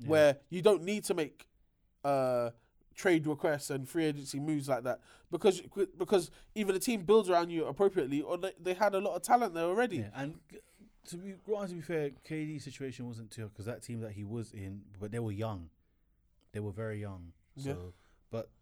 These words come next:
Speaker 1: it was still decent. But then
Speaker 2: It's
Speaker 1: they, they messed up with James Harden and all that stuff and
Speaker 2: Yeah.
Speaker 1: didn't pay him. So that's, that's, that's
Speaker 2: It's just,
Speaker 1: just
Speaker 2: it's
Speaker 1: fair
Speaker 2: just
Speaker 1: enough.
Speaker 2: mad to talk about him like this. Like,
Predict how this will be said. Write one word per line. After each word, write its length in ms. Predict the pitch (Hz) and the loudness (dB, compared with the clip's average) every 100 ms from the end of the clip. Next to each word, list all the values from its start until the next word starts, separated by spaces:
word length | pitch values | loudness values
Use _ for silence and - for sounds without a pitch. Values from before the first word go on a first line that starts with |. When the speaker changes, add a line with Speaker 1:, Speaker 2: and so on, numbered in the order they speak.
| - | -12
Speaker 1:
it 140 | 147 | -8
was 160 | 165 160 | -8 -8
still 300 | 151 151 139 | -8 -6 -6
decent. 420 | 123 156 147 120 | -8 -8 -8 -10
But 80 | 117 | -6
then 100 | 120 | -4
Speaker 2:
It's 100 | 117 | -2
Speaker 1:
they, 120 | 147 | -2
they 200 | 127 147 | -2 -2
messed 280 | 156 147 - | -2 -6 -6
up 140 | 139 - | -10 -6
with 200 | 113 104 104 | -8 -8 -16
James 280 | 104 110 107 | -8 -6 -6
Harden 280 | 104 101 98 | -10 -12 -10
and 100 | 98 | -12
all 100 | 98 | -12
that 120 | 95 | -16
stuff 220 | - 101 101 | -16 -16 -10
and 80 | |
Speaker 2:
Yeah. 80 | 190 | -8
Speaker 1:
didn't 140 | 151 - | -8 -6
pay 120 | 104 | -8
him. 120 | 104 | -10
So 240 | - 95 95 _ _ _ - - _ _ - | -12 -16 -16 _ _ _ -20 -20 _ _ -10
that's, 280 | 113 110 - | -10 -10 -8
that's, 380 | 117 - - - | -8 -8 -14 -12
that's 160 | 113 | -8
Speaker 2:
It's 100 | 254 | -4
just, 120 | 370 285 | -2 -2
Speaker 1:
just 80 | 269 | -4
Speaker 2:
it's 80 | |
Speaker 1:
fair 40 | - | -4
Speaker 2:
just 80 | - | -2
Speaker 1:
enough. 80 | 302 | 0
Speaker 2:
mad 80 | 294 | -2
to 60 | 247 | -2
talk 160 | 320 | -2
about 160 | 254 220 | 4 4
him 80 | 208 | 4
like 140 | 196 | 0
this. 160 | 175 175 | -2 2
Like, 220 | 175 185 | 2 2